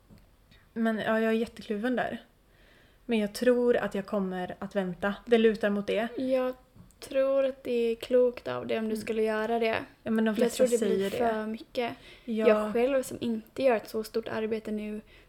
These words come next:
Speaker 2: det är stressigt i skolan, det är det, och det är
Speaker 1: Mm.
Speaker 2: höga krav.
Speaker 1: Ja, det är det ju.
Speaker 2: Och mår man dåligt då så är det ju redan jobbigt.
Speaker 1: Ja, det är
Speaker 2: Så att
Speaker 1: ju
Speaker 2: göra
Speaker 1: som
Speaker 2: det, alltså det känns som, nej, varför ska man vara så elak mot sig själv liksom?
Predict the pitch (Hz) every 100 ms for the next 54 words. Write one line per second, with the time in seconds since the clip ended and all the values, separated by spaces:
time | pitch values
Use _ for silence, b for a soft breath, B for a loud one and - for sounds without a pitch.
0 | B _ - 202 - 214 214 247 311 -
1 | 262 - - 240 - 220 214 214 233 214
2 | 220 254 220 202 - 233 285 233 277 233
3 | - - - 240 - 240 240 - - 240
4 | 226 226 220 - 233 220 220 214 220 -
5 | _ _ _ - 226 220 214 226 269 269
6 | 226 220 220 208 233 214 208 233 254 262
7 | 220 208 208 240 233 - - B B B
8 | - 196 208 202 247 254 214 214 220 202
9 | 214 214 214 226 226 220 226 220 220 214
10 | 214 - B B B B B - 240 240
11 | 240 240 240 240 - 247 - 240 233 226
12 | - 247 226 - 226 220 220 220 220 226
13 | 214 214 214 220 214 220 220 254 240 -
14 | - -